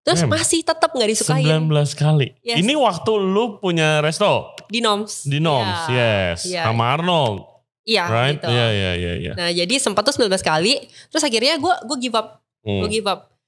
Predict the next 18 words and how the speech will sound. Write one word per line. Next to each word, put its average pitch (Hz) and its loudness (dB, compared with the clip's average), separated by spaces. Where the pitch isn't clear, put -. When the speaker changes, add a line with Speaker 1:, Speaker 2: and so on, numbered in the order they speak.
Speaker 1:
Cuman 311 0
dalam 208 2
hati 220 -4
gue 185 0
tuh 214 -4
masih 311 0
ganjel, 196 0
Re. 170 -2
Kayak, 185 0
"Aduh, 240 0
ini 220 0
gue 220 0
belum 202 0
tackle 233 -2
nih," 202 2
gitu 107 0
Speaker 2:
Hmm. 98 0
Speaker 1:
kan. 151 -4